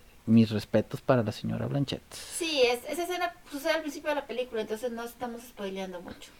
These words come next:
Speaker 1: Esa como, sí, mm, sí, como a los veinte, treinta minutos de la película sucede. Y sí, sí está bastante bien.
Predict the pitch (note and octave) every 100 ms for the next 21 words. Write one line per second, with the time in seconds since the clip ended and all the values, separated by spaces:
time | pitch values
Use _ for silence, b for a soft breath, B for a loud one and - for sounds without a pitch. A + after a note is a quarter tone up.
0 | - - - E3 E3 C3+ A#2+ - D#3+ D#3+
1 | - E3 D#3+ D3+ D#3 - - E3 C3+ B2+
2 | A#2+ B2+ C#3 C3+ B2+ B2 B2 A2+ A#2+ A2+
3 | A2+ A#2+ C3+ B2+ - - D3 F3+ b b
4 | b b b - - C3+ B2+ A#2+ A#2 A#2
5 | A2+ - - - B2 - A#2 A2+ A2+ A2+
6 | A2 G#2 G2+ - A#2 B2+ D3+